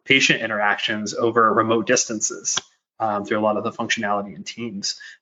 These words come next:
But it doesn't just stop there. There was a lot of, uh, institutions as well that started their cloud journey in a much more rapid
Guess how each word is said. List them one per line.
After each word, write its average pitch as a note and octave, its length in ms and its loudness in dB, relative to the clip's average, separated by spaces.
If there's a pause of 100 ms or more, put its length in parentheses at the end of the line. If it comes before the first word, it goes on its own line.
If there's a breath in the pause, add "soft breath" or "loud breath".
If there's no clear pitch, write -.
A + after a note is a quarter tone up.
(100)
But A#2+ 180 4
it B2 80 6
doesn't E3 240 6
just D3+ 160 2
stop C#3+ 260 2
there. G#2 140 -4
There G#2+ 120 -4
was A2 120 -4
a A#2 60 0
lot B2+ 240 4
of, B2+ 280 4
uh, A2 560 4
institutions A#2+ 600 0
as A2 180 -6
well A#2+ 360 4
that A2 140 -2
started A#2 500 2
their A2 240 2
cloud C3 280 2
journey A2 380 -6
in A#2 80 -8
a A2 60 -8
much A#2 280 0
more A2+ 160 2
rapid G#2+ 480 2